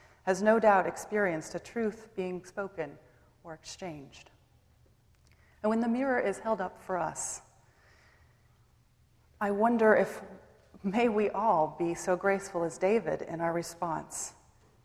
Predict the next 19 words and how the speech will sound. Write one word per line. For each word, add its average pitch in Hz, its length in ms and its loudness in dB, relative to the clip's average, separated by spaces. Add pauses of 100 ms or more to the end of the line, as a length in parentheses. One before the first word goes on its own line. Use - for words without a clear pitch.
(140)
even 214 340 0
and 190 120 -2
especially 196 600 -6
when 175 220 -4
we 185 100 -2
know 165 180 -2
the 165 80 -6
consequences. - 1000 -10 (800)
"I 180 220 2
have 190 200 -4
sinned." 160 520 -8 (960)
It 165 60 -6
is 170 120 -6
not 175 240 2
an 190 140 0
easy 190 340 -2
thing 170 340 -10
to - 120 -16
mean. 151 440 -8